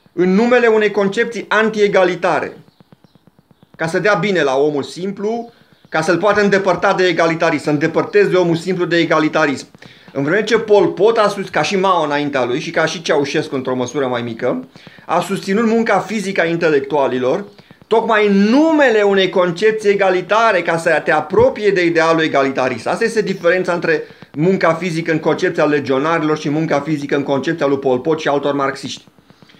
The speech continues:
Munca fizică la legionari era o armă împotriva egalitarismului, iar la Pol Pot era o armă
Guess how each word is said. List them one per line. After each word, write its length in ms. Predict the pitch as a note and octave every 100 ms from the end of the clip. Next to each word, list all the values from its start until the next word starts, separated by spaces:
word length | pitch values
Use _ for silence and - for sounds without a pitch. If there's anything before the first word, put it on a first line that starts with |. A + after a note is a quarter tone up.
| _ - _
Munca 440 | - C3+ G3+ G#3 E3
fizică 540 | F3 F#3 F3+ F#3 E3
la 220 | D#3 C#3
legionari 720 | C3+ C3 B2+ A2+ A2+ A#2 F#3 G3+ - - - _ _ -
era 340 | D3 F#3+ G#3+
o 60 | F3+
armă 300 | G3 G#3+ G#3
împotriva 460 | G3 G3 G3+ G3
egalitarismului, 1000 | G3 F#3+ F3 F3+ F3+ D#3+ A2+ D#2+ - - - _ _ _ _ -
iar 220 | - C3 B2+
la 440 | C3+ A#2+ G2+ - - _
Pol 200 | C#3 C3
Pot 340 | C3 A3 A#3 - _ _ _
era 300 | - D3+ F#3
o 80 | D#3
armă 460 | E3+ G3+ G3 G3+